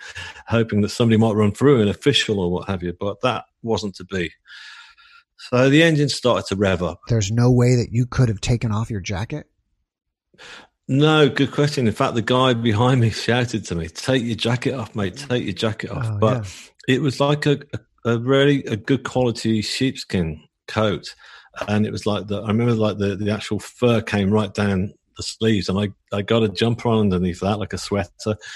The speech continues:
Speaker 1: So I knew there was no way it was gonna come off
Speaker 2: Oh,
Speaker 1: easily,
Speaker 2: wow.
Speaker 1: you know. So th-, that wasn't an option, sadly. <laughs>
Speaker 2: Hmm.
Speaker 1: So, um, so yeah, so, uh, I just d-,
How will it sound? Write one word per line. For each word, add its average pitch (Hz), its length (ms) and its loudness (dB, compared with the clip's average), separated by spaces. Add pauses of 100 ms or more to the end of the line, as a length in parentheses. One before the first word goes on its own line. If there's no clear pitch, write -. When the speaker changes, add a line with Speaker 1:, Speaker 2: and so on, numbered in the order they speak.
(120)
Speaker 1:
So 113 320 4 (160)
I 117 80 4
knew 127 260 6
there 113 80 4
was 104 120 0
no 107 140 4
way 104 240 4
it 92 80 -4
was 90 120 -6
gonna 101 180 0
come 98 200 -2
off 104 280 -4 (160)
Speaker 2:
Oh, 104 40 0
Speaker 1:
easily, 107 360 -2
Speaker 2:
wow. 131 160 -4
Speaker 1:
you 104 60 -4
know. 85 140 -4 (640)
So 101 320 2
th-, 104 300 0
that 107 160 0
wasn't 98 260 0
an 90 80 2
option, 92 420 -6 (140)
sadly. 87 440 -8
<laughs> - 40 -16 (500)
Speaker 2:
Hmm. 123 200 -2 (600)
Speaker 1:
So, 113 480 2
um, 113 560 2 (320)
so 110 160 -2
yeah, 170 460 0
so, 107 480 -2 (160)
uh, 123 580 -10 (400)
I 131 280 -2 (120)
just - 380 -6
d-, - 100 -16